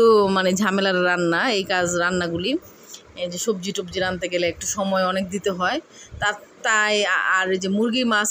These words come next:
মাংস রানলে ওগুলিতে কিন্তু এত ঝামেলা হয় না, এই কাটাকাটির ঝামেলাটা অনেক বেশি। তো আমি এগুলি সব দাঁড়ায় দাঁড়ায়, ওই যে আমার husband যে smart বটি এনে দিয়েছে, ওটা দিয়ে আমি কেটে ফেলি, আমার বেশি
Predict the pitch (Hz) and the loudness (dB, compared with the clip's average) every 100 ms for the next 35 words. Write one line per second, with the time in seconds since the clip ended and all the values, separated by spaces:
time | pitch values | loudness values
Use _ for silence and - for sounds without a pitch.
0 | 226 208 220 214 208 202 208 220 240 226 | -2 -2 0 -2 0 0 0 -2 -2 -2
1 | 220 202 185 185 165 165 170 147 160 - | 0 -2 -2 -4 -2 -2 -4 -6 -8 -14
2 | - - - - - 226 226 247 233 254 | -20 -20 -20 -18 -6 -4 -4 -4 -2 0
3 | 233 202 214 185 185 180 180 175 160 170 | 0 0 -2 -2 -4 -2 -2 -2 -4 -4
4 | 170 - 220 339 - - - 262 247 214 | -4 -4 -4 -6 -10 -10 -2 -2 0 -2
5 | 226 226 220 196 208 208 202 202 226 214 | -4 -4 -4 -2 -2 0 0 0 0 -2
6 | 196 190 190 180 180 170 - 185 180 180 | -2 -4 -2 -4 -2 -2 -2 -2 -4 -4
7 | 185 - 180 180 180 185 180 185 180 180 | -4 -2 -4 -4 -4 0 0 0 0 -2
8 | 175 220 285 - - - - - - - | -2 -6 -8 -14 -20 -20 -20 -20 -20 -20
9 | - 214 208 196 196 185 233 247 220 202 | -10 -2 -2 0 -2 -2 -2 -2 -2 0
10 | 185 180 175 - | 0 -2 -4 -6